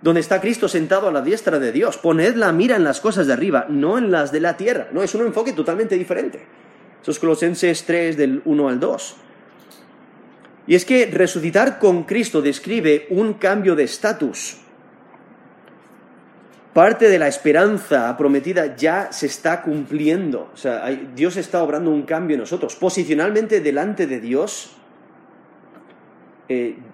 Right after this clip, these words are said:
ya somos salvos, los que hemos puesto nuestra fe y confianza en Jesús como Señor y Salvador. Pero aún,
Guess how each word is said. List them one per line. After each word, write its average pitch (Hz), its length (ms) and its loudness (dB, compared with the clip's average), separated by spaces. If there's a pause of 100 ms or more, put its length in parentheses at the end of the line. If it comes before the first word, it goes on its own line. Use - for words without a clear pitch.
ya 151 160 0
somos 160 320 -2
salvos, - 640 -6
los 123 120 -12
que - 60 -6
hemos 131 140 -4
puesto - 220 -12
nuestra 123 200 -8
fe 135 120 -6
y 127 40 -8
confianza 123 400 -8
en 107 60 -8
Jesús 123 260 -10
como 117 140 -8
Señor 113 200 -6
y 110 40 -10
Salvador. 117 440 -4
Pero 110 160 -6
aún, 156 460 0